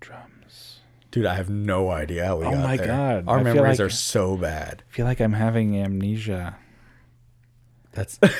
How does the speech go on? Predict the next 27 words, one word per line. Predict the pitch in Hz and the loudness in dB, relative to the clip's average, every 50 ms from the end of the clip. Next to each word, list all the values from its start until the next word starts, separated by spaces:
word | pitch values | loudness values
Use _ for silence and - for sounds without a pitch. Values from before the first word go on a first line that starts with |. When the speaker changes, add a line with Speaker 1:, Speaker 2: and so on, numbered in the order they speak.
| - - | -4 -4
Speaker 2:
<laughs> | 156 147 - - - | -4 -2 -4 -4 -2
that's | - 180 180 - - - - - | 2 2 2 2 2 -2 -2 -2
bad. | 156 147 131 135 139 135 143 143 135 117 | -2 0 2 4 4 4 4 2 0 0
We | 113 123 135 139 | 0 0 -2 -2
should | 135 - 156 139 | 0 0 0 0
not | 131 127 127 131 131 131 131 - - | 0 0 0 0 0 -2 -4 -4 -4
forget | - 135 120 110 117 120 120 | -2 -2 0 0 0 -2 0
already. | 120 117 113 107 104 104 101 101 107 107 107 - - - - - - - - - _ | -2 -2 -2 -2 -2 -4 -4 -4 -6 -8 -10 -12 -18 -20 -20 -20 -20 -20 -20 -20 _
Speaker 1:
We, | - 113 110 104 104 104 101 95 90 65 | -4 -2 0 2 2 0 0 -2 -4 -6
we | 87 104 107 | -4 -4 -2
did | 101 104 104 113 | -2 0 0 2
our | 120 127 123 | 2 2 2
intro. | 117 107 107 104 - - 101 95 95 95 101 110 117 | 2 2 0 -2 -2 -4 -4 -2 -2 -2 -4 -2 -2
Speaker 2:
Yeah. | 120 117 113 127 156 160 135 - - _ _ _ _ _ _ _ _ _ _ _ - | 0 0 0 0 0 -2 -4 -6 -14 _ _ _ _ _ _ _ _ _ _ _ -4
And | 120 | -2
I | 117 | -2
said | - - 113 113 | 0 2 0 2
you | 120 127 | 2 0
did | 120 127 120 | 0 0 0
it | 120 120 120 | 0 0 0
normal, | 123 117 113 110 110 117 123 127 - - | -2 -2 0 0 0 -2 -2 -4 -6 -8
and | - 117 107 104 | -4 -2 0 0
that | 107 104 | 0 0
was | 98 101 | 2 0
a | 123 | 0
Speaker 1:
Mm-hmm. | 117 | 0
Speaker 2:
gimmick. | 110 127 120 110 113 113 - - - | 0 0 0 0 -2 -4 -4 -8 -14